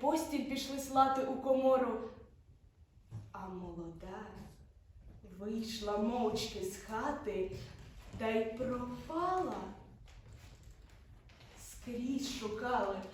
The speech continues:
досвіта шукали, та не знайшли.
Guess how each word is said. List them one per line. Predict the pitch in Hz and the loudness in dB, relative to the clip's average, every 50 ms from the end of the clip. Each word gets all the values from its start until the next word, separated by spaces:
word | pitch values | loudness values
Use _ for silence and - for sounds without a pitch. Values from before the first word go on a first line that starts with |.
| - - - - - | -14 -16 -16 -14 -10
досвіта | 233 226 - 339 330 330 330 320 311 311 - - - 277 - 269 262 - | -8 0 6 8 12 12 12 12 12 10 6 2 0 0 2 4 4 4
шукали, | 262 254 269 277 - - 302 330 349 359 359 359 339 349 349 339 339 339 - - - - - - - - - - | 4 2 0 0 -2 2 6 8 12 12 12 12 12 12 12 12 10 8 2 -2 -10 -14 -14 -14 -14 -14 -10 -2
та | - 311 302 320 | 2 2 4 4
не | 311 320 330 330 339 | 6 6 6 6 6
знайшли. | 330 339 349 349 349 359 359 359 359 - - 370 381 381 392 392 392 392 349 - - | 4 2 4 4 4 4 4 4 0 0 0 0 2 2 2 2 4 4 2 4 2